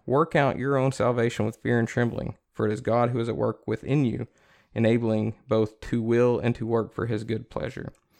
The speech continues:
Again, it's in the setting of the passion, the suffering of Jesus Christ. He is suffering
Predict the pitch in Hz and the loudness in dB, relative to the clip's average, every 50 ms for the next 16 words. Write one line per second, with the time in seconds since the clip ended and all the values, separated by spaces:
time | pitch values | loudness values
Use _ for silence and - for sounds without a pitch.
0 | - _ _ _ _ - 110 110 117 120 107 104 104 104 - - 113 113 110 107 | -20 _ _ _ _ -10 -6 -2 -2 0 0 0 -2 -4 -2 0 0 0 0 0
1 | - - 117 117 117 117 113 110 101 107 - - - 120 120 117 - - - - | 0 0 2 2 2 2 2 0 -2 -6 -8 -8 -6 -4 -4 -6 -6 -8 -12 -12
2 | - - _ _ _ _ _ _ _ _ _ _ - - - - 117 117 113 - | -12 -14 _ _ _ _ _ _ _ _ _ _ -10 -8 -2 2 2 2 2 0
3 | 113 104 107 104 104 113 113 110 107 110 113 - - - 101 95 - - - - | 0 0 0 -2 -4 -6 -6 -6 -6 -8 -12 -8 -6 -4 -4 -4 -6 -8 -12 -14
4 | - _ _ _ _ _ _ _ _ _ _ - - 131 127 127 127 127 139 123 | -20 _ _ _ _ _ _ _ _ _ _ -10 -6 -4 -2 -2 -2 -2 -4 -6
5 | - _ _ _ _ _ _ - 107 - - - 123 120 120 - - 123 127 127 | -8 _ _ _ _ _ _ -8 -8 -8 -2 2 2 2 2 2 0 0 2 2
6 | 127 123 | 2 0